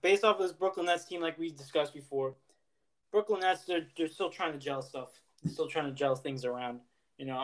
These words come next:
I'm not stressing it. Like Eric said, I'm not, we're not gonna stress how important these first three games are, even though they are important,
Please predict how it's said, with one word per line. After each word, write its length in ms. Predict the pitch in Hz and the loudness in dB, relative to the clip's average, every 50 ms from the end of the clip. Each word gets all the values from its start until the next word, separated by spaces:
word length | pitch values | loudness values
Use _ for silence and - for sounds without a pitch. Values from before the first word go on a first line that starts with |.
| - | -4
I'm 80 | 156 160 | -4 -2
not 280 | 165 170 175 170 - - | 0 0 0 0 -4 -10
stressing 500 | - - 170 160 156 156 - 160 151 151 | -6 2 4 4 4 4 2 -6 -6 -6
it. 160 | 156 160 - - | -6 -6 -6 -2
Like 200 | 151 151 143 - | -2 -2 0 0
Eric 220 | 156 147 143 147 147 | 0 2 2 0 0
said, 280 | - 151 139 131 131 - - | -2 -2 -2 -2 -4 -6 -8
I'm 120 | 143 156 | -6 -2
not, 160 | 156 160 160 156 - 180 | -2 -2 -2 -2 -6 -8
we're 120 | 160 160 | -6 -2
not 200 | 165 170 170 170 | 2 2 2 2
gonna 140 | 170 160 143 | 2 -2 -6
stress 680 | 135 - - - - 160 143 143 139 - - - - - _ _ _ _ _ _ _ _ _ _ _ _ _ | -6 -8 -10 -2 2 2 2 2 2 -4 -10 -16 -18 -20 _ _ _ _ _ _ _ _ _ _ _ _ _
how 240 | - - 175 175 175 | 6 8 8 8 8
important 440 | 165 143 - 202 226 226 214 202 196 190 | 6 0 4 4 4 4 4 0 -6 -8
these 180 | 190 180 165 - | -10 -10 -6 -4
first 240 | 196 196 190 - - | -2 -2 -2 -4 -6
three 100 | 185 180 | -8 -6
games 300 | 185 190 190 185 - 160 | -4 -6 -6 -4 -4 -2
are, 140 | 143 143 160 | -2 -2 -2
even 160 | 185 - 233 | -4 -6 -4
though 100 | 262 247 | -4 -4
they 120 | 226 254 | -2 -2
are 180 | 254 240 240 226 | 0 0 -2 -2
important, 500 | 208 - - 226 220 185 170 151 139 139 | -4 -8 -8 -8 -8 -8 -8 -10 -12 -14